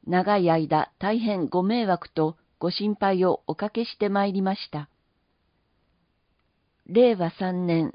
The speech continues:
三月末で、本復旧工事は完了し、本年九月には合同追悼所、合葬式墓所の建立を行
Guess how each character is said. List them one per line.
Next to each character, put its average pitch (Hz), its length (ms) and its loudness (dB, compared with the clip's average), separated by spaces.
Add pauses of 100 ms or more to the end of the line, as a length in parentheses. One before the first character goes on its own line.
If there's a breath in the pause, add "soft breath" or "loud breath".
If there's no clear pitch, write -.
(160)
三 233 220 -2
月 180 260 -2 (220)
末 156 80 -4
で、 147 240 -2 (320)
本 233 340 -2
復 165 280 -4
旧 226 240 -4
工 240 260 0
事 170 140 -4
は 151 280 0
完 180 280 -6
了 190 200 0
し、 175 380 -6 (440)
本 240 340 2
年 170 240 4
九 - 200 -4
月 214 320 -2
に 175 140 4
は 147 260 2 (160)
合 214 220 2
同 214 240 2
追 208 340 -6
悼 190 200 0
所、 165 360 -2 (540)
合 233 200 4
葬 247 260 -2
式 - 340 -8
墓 220 160 0
所 185 180 0
の 156 360 4
建 226 260 0
立 226 200 0
を 208 280 4
行 185 240 -2